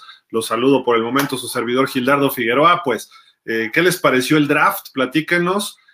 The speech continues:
Eh, los cuatro picks que hace Miami, muy bajos, pero por ahí consideran a uno como que fue estelar y la verdad sí, nadie nos lo esperábamos.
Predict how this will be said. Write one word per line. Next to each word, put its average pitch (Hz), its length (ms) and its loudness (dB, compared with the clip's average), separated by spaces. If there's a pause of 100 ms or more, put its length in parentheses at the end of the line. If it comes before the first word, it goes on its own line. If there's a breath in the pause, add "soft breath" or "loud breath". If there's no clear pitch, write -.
(140 soft breath)
Eh, 120 320 -2
los 117 180 -4
cuatro 151 400 -2
picks 156 280 0
que 143 100 -2
hace 143 260 0
Miami, 151 680 2 (300 soft breath)
muy 196 280 0
bajos, 208 520 0
pero 120 800 0
por 123 140 -2
ahí 151 220 0
consideran 143 600 -2
a 120 60 -2
uno 151 460 0
como 117 260 -6
que 117 140 -10
fue 151 300 -2
estelar 139 720 0
y 143 40 4
la 120 140 2
verdad 123 240 0
sí, 143 300 -6
nadie 135 320 0
nos 107 180 -8
lo 107 140 -8
esperábamos. 160 840 -4